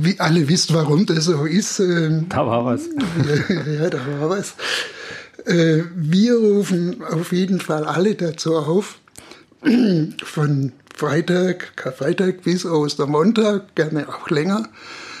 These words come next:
Speaker 1: Friedensfahnen, transparente, selbstgemaltes, <clears throat> aus den Fenstern zu hängen, vom Balkon zu hängen, an den Gartenzaun zu hängen. Zeigt, dass in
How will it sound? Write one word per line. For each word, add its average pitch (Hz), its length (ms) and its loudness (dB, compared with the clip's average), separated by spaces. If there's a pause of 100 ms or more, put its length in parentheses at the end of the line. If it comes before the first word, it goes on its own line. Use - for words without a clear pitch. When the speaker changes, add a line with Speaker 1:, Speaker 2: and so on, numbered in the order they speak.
(140)
Speaker 1:
Friedensfahnen, 139 1120 2 (320)
transparente, 160 920 2 (440)
selbstgemaltes, 139 1160 -2 (720)
<clears throat> - 80 4 (480)
aus 170 240 2
den 135 160 0
Fenstern 175 480 2
zu 175 140 2
hängen, 156 360 2
vom 143 220 -2
Balkon 160 540 -2
zu 175 80 2
hängen, 151 360 2
an 147 200 -6
den 147 160 -2
Gartenzaun 139 600 -2
zu 139 140 -2
hängen. 127 380 -4 (800)
Zeigt, 175 640 2 (240)
dass 156 320 2
in 156 400 0